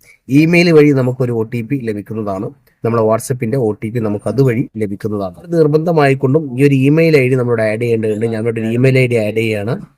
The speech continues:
ഇമെയിൽ ഐ ഡി ആഡ് ചെയ്തതിന് ശേഷം ഇതുപോലെ സെൻഡ് കൊടുക്കുക. ഈ ഒരു ഇമെയിൽ ഐ ഡിയിലേക്ക് ഒരു വെരിഫൈ ഒ ടി പി പോയിട്ടുണ്ടാവും. നമുക്കത് ഇമെയിൽ ഐ ഡി ഓപ്പൺ ചെയ്ത് കഴിഞ്ഞാലേ കാണാൻ വേണ്ടി സാധിക്കുള്ളൂ. ഞാനിവിടെ Gmail ഐ ഡി ഓപ്പൺ ചെയ്ത് നോക്കിയാണ്.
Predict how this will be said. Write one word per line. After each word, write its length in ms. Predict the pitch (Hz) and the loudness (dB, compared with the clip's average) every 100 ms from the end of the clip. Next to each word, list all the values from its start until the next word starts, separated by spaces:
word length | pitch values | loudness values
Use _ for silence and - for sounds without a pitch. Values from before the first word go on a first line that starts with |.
| _ _ _ _ _ _ _ _ _ _ _ _ _ _ _ - 123 - 143 151 | _ _ _ _ _ _ _ _ _ _ _ _ _ _ _ -20 -20 -20 -18 -12
ഇമെയിൽ 220 | 147 156 160 | -2 2 2
ഐ 100 | 160 | 4
ഡി 100 | 160 | 4
ആഡ് 160 | 147 | 6
ചെയ്തതിന് 280 | 147 143 143 | 6 4 2
ശേഷം 320 | 143 123 180 - _ _ _ _ | 0 -2 -4 -8 _ _ _ _
ഇതുപോലെ 380 | 143 147 156 156 151 - | -2 4 6 6 4 -2
സെൻഡ് 300 | - 131 135 | -2 0 2
കൊടുക്കുക. 320 | 143 117 117 135 - | 0 0 -6 -8 -12
ഈ 100 | - 196 | -2 2
ഒരു 120 | 214 | 4
ഇമെയിൽ 380 | 190 185 185 180 | 4 4 4 6
ഐ 100 | 156 | 6
ഡിയിലേക്ക് 500 | 151 147 143 135 127 | 6 4 4 4 2
ഒരു 200 | 139 131 | -2 0
വെരിഫൈ 400 | 131 131 143 139 151 | 2 4 4 2 2
ഒ 100 | 131 | 2
ടി 160 | 120 131 | -2 0
പി 120 | 135 | 0
പോയിട്ടുണ്ടാവും. 480 | 135 120 117 110 117 135 | 0 0 -4 -6 -6 -4
നമുക്കത് 300 | 127 131 127 | -2 0 2
ഇമെയിൽ 260 | 135 147 | 4 6
ഐ 60 | 147 | 6
ഡി 80 | 147 | 4
ഓപ്പൺ 280 | 131 120 214 | 2 0 -2
ചെയ്ത് 180 | 143 139 | 0 0
കഴിഞ്ഞാലേ 340 | 131 117 117 127 | 0 0 0 -2
കാണാൻ 260 | 123 113 120 | -2 -2 -2
വേണ്ടി 160 | 117 | -4
സാധിക്കുള്ളൂ. 460 | 120 113 110 117 113 | -4 -4 -2 -4 -2
ഞാനിവിടെ 320 | 113 120 117 | -2 -2 -4
Gmail 380 | 113 117 117 123 | -4 -4 -2 0
ഐ 80 | 123 | 2
ഡി 80 | 123 | 2
ഓപ്പൺ 260 | 110 - 127 | 0 -2 -2
ചെയ്ത് 200 | 123 120 | -2 0
നോക്കിയാണ്. 500 | 120 101 - 110 107 | -2 -2 -4 -4 -4